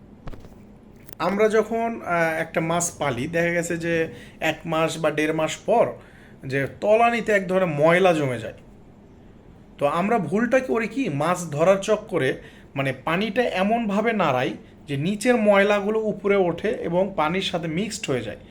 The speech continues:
তখন অ্যালবিনো এ-, এর বডিটা একটু বেশি সেনসিটিভ, তো বডির সাথে যখন এই ময়লাগুলো ঠেকে তখন কিন্তু এই মাছটা অসুস্থ হওয়ার পসিবিলিটি থাকে। আহ, তো এইটার কারণে কি হয়, আপনার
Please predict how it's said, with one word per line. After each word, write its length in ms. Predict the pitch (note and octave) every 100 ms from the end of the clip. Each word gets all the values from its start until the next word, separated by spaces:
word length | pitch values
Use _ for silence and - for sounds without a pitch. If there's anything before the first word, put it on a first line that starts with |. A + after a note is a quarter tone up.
| - - - - -
তখন 260 | F3+ A3+ -
অ্যালবিনো 760 | F#3+ G#3 A3 A3+ A#3 B3+ B3+
এ-, 200 | F3+ G3 G3
এর 200 | G3+ G#3 D#3+
বডিটা 840 | C#3 D#3+ E3+ G#3+ G3+ A3+ A3 A3 - - - -
একটু 800 | B3 A#3+ - - A#3 A#3 A#3 A#3 A3
বেশি 360 | F3+ F3 E3+ G3
সেনসিটিভ, 520 | - E3+ E3+ F3 G3 -
তো 180 | A#3
বডির 260 | B2+ C#3 E3
সাথে 240 | F3 F3
যখন 240 | F3 E3 E3
এই 140 | D#3+ D#3 - - -
ময়লাগুলো 500 | C#3+ D#3 E3 D#3 D3
ঠেকে 440 | - A#2+ - - -
তখন 320 | F3 E3+ F#3+
কিন্তু 480 | E3 D3+ C#3 A#3 D#4 - - - -
এই 80 | C3+
মাছটা 340 | C#3+ C#3+ -
অসুস্থ 420 | C#3 C3+ E3+ -
হওয়ার 220 | C3 C#3+ F#3+
পসিবিলিটি 640 | E3 C#3+ C#3 C3+ B2+ B2+ C3+
থাকে। 320 | - D#3+ - - - - - - - - - - -
আহ, 180 | A2 A2+
তো 140 | B2+ B2 F#3+
এইটার 360 | A#3 A#3+ C4+
কারণে 300 | B3 A#3+ A#3+
কি 180 | G3+ F#3+
হয়, 240 | E3+ A#3
আপনার 280 | - G3 F#3